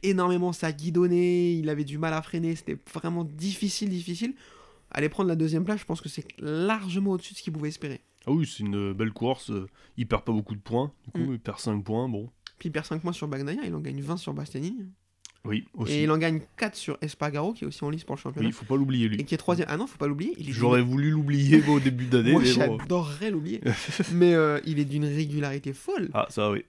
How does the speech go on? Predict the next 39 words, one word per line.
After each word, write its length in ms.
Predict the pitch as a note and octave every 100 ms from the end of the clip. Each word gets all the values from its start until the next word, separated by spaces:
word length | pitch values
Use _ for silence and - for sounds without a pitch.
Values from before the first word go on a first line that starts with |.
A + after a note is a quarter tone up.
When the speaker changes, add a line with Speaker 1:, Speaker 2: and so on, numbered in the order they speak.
| -
Speaker 1:
Euh, 480 | D3+ C#3+ C3+ C3+ C3 -
c'est 220 | - - - -
largement 340 | D3+ E3 E3+
le 60 | F3
pilote 200 | E3+ C#3+
qui 60 | D3
a 40 |
fait 80 | C#3
le 40 |
plus 100 | C3+
de 60 | C#3
podiums 260 | C3+ C3
de 60 | B2+
la 120 | B2
saison. 240 | D3+ F#3+ C4
J'ai 100 | D3
pas 120 | C3+
le 40 |
nombre 140 | C3+ C#3+
en 80 | D3+
tête, 140 | G#3 C#3+
mais, 220 | C3 C3
euh, 240 | C3 B2+
à 20 | B2+
mon 100 | C#3
avis, 140 | C3+
il 80 | C3+
est 80 | C3
sur 120 | C#3+
le 40 |
podium 200 | C#3 C3
sur 120 | C3+ C#3+
Speaker 2:
Ouais, 120 | D#3
Speaker 1:
quasiment 60 | C3+
Speaker 2:
puis 120 | A#2+
il 140 | A2+ A2
Speaker 1:
chaque 80 | G#2+
Speaker 2:
est, 320 | G#2+ G#2+ G#2
Speaker 1:
course. 100 | -